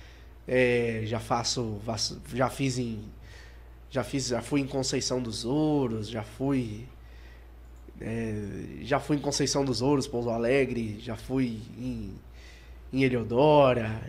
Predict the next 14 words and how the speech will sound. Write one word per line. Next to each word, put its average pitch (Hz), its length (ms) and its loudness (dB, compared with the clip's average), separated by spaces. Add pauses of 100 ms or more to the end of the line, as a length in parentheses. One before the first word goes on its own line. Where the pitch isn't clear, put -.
enfim, 127 600 -4
Lambari, 131 960 0 (180)
enfim, 131 400 -2
já 110 140 -2
fui 165 220 2
nesses 262 220 0
lugares 226 480 6
aí, 139 160 6
nessas, 131 340 0
nas 117 260 -2
regiões 123 500 0
mais 123 200 0
próximas 123 500 0
aqui. 120 300 -6